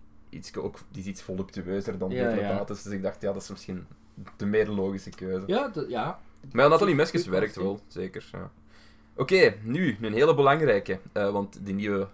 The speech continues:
Speaker 1: eh, Spider-Man film komt binnenkort uit, Homecoming.
Speaker 2: Ja.
Speaker 1: Ehm, daar speelt Tom Holland, Spider-Man. En, ehm, dus ja, wie hebben wij daarvoor gecast? Ik ben heel out there gegaan.
Speaker 2: Ja.
Speaker 1: Ehm,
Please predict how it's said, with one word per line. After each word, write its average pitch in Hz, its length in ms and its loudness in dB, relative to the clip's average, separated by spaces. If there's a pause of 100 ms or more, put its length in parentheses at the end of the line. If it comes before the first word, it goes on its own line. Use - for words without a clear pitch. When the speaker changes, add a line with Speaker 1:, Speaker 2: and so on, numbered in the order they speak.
(140)
Speaker 1:
eh, 95 140 -2
Spider-Man 160 640 2
film 113 240 -2
komt 104 140 -4
binnenkort 95 420 -4
uit, 101 220 -6
Homecoming. 127 600 -2 (640)
Speaker 2:
Ja. 101 160 0
Speaker 1:
Ehm, 104 280 -2
daar 101 200 4
speelt - 460 0
Tom 165 200 4
Holland, 139 640 6 (280)
Spider-Man. 123 680 0 (500)
En, 95 240 -2 (120)
ehm, 95 220 -4 (160)
dus 98 120 -12
ja, 117 160 4
wie 107 80 -4
hebben 104 180 -2
wij 107 140 4
daarvoor 95 240 -4
gecast? 98 500 -4 (260)
Ik 156 120 -6
ben 165 120 4
heel 143 180 8
out 110 220 6
there 90 200 -2
gegaan. 78 360 -10 (120)
Speaker 2:
Ja. 131 260 -12 (120)
Speaker 1:
Ehm, 98 460 -2